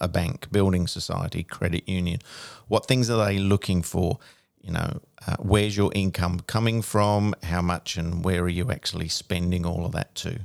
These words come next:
Now, one way that parents have helped children over the years with buying property is to put their hand in their own pocket and to help them with the deposit.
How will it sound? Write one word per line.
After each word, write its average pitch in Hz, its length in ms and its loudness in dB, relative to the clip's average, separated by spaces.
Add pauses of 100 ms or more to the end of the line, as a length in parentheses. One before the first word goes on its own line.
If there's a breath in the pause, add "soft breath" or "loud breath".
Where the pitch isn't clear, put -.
(180)
Now, 120 160 4
one 143 220 6
way 110 160 4
that 87 220 -2
parents 98 580 2
have 87 380 0
helped 101 320 2
children 92 400 2
over 85 160 2
the 82 100 0
years 85 480 -4
with 82 400 -4
buying 87 420 2
property 85 640 0
is 90 360 0
to 82 340 -4
put - 180 -6
their 90 100 0
hand 98 240 4
in 90 60 4
their 85 140 2
own 82 160 0
pocket - 440 0
and 90 340 2
to 87 280 -2
help 98 300 0
them 98 240 4
with 98 260 0
the 110 160 2
deposit. - 460 -2